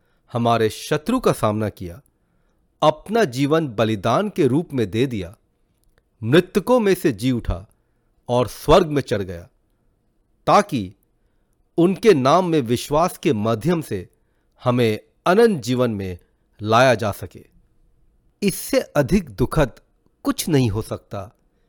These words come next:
कि किसी ने मसीह के दावों और सुसमाचार की पेशकश का सामना किया हो और वो ऐसे चला गया जैसे कि उसने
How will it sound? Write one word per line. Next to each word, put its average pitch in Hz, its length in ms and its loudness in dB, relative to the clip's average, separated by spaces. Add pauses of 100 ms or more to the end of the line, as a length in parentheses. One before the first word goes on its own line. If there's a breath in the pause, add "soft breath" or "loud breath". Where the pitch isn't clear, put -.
(340)
कि 151 80 -4
किसी 156 360 -4
ने 156 120 0
मसीह 117 440 -4
के 214 160 -2
दावों 104 520 -6 (600)
और 123 240 2
सुसमाचार 147 840 -4
की 165 160 -6
पेशकश - 600 -6
का 185 120 -6
सामना 123 420 -6
किया 127 260 -4
हो 92 220 -8 (880)
और 151 160 0
वो 156 420 -4
ऐसे 170 320 -4
चला 131 280 -2
गया 104 300 -6 (580)
जैसे 160 380 -2
कि 190 160 -6
उसने 131 460 -4